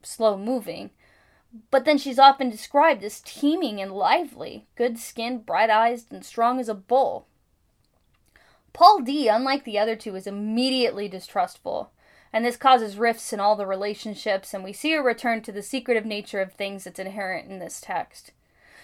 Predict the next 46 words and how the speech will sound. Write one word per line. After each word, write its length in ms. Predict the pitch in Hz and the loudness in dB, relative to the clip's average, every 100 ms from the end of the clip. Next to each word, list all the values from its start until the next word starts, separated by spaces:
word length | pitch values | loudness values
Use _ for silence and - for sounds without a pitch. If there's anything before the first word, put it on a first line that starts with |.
| - | -2
In 100 | 262 | 2
a 60 | 240 | 4
lot 320 | 226 277 294 | 8 8 6
of 100 | 214 | 0
ways, 340 | 214 208 196 | -4 -4 -4
there's 140 | 208 208 | -6 -6
a 60 | |
valley 400 | 196 226 240 285 | 4 6 6 2
that 140 | 220 202 | -4 -6
exists 420 | 185 202 226 - | -6 -6 -6 -8
between 400 | 240 - 214 202 | -12 -10 -10 -4
what 240 | 185 - - | -2 -2 -2
is 180 | 254 254 | -2 -2
said 320 | - 302 294 | -2 0 0
and 180 | 208 196 | -6 -8
what 200 | 196 - | -8 -6
isn't 360 | 240 220 208 - | -4 -4 -6 -12
said, 420 | - 190 180 208 - - _ | -8 -6 -6 -8 -16 -20 _
where 140 | 226 214 | -6 -4
the 140 | 214 | -6
important, 560 | 214 - 269 214 208 - | -4 4 4 4 -4 -16
true 420 | - - 254 240 | -14 -4 -2 -2
communication 840 | 240 208 202 190 185 180 185 180 | -6 -10 -10 -10 -12 -12 -16 -12
lies, 420 | 180 170 202 - _ _ _ | -12 -12 -16 -18 _ _ _
where 100 | 214 | -6
the 120 | 202 | 0
words 280 | 214 240 - | 2 2 2
fail 280 | - 247 240 | 2 4 4
to 80 | 202 | -2
give 180 | 196 | 0
adequate 320 | 208 208 202 - | 4 2 0 -12
expression 600 | - - 247 233 226 202 | -16 2 4 4 -2 -12
to 100 | - | -6
inner 260 | 247 254 | -2 -2
world 400 | 226 226 226 220 | 0 2 4 2
as 140 | 220 196 | -4 -12
it 80 | 185 | -12
meets 280 | 196 190 - | -12 -8 4
outer 300 | 220 220 214 | 6 6 2
world, 360 | 202 180 185 | -2 -2 -2
and 80 | 190 | -6
again, 460 | 196 190 233 214 190 | -10 0 2 2 0
the 80 | 180 | -8
bridge 460 | 208 208 190 - | -4 -4 -6 -16
tenuously 640 | - 240 233 196 185 196 190 | -10 -4 -2 -4 -8 -12 -16
strung. 400 | - 185 165 | -10 -8 -8